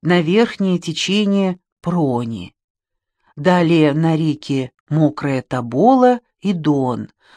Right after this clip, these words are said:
а затем Доном до самой границы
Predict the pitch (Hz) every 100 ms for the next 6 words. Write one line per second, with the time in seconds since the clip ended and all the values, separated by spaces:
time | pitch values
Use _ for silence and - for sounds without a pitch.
0 | - - _ - 135 123 - - 143 -
1 | 240 262 214 - 135 127 202 170 127 113
2 | - _ _ _ - - 147 - 214 254
3 | 214 160 165 175 170 - 147